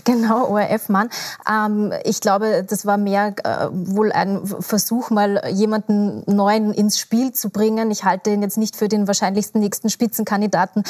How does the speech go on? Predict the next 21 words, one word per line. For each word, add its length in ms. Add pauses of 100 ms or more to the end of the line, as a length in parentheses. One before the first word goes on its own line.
(240)
äh, 180
<laughs> 180
der 180
S 180
P 320
Ö. 20 (280)
Thomas 300
Hofer 240
nickt. 300 (340)
Ähm, 320
aber 400
was 140
man 180
daran 420
ja 80
schon 340
auch 340
erkennen 500
konnte, 800
ähm, 320
wenn 500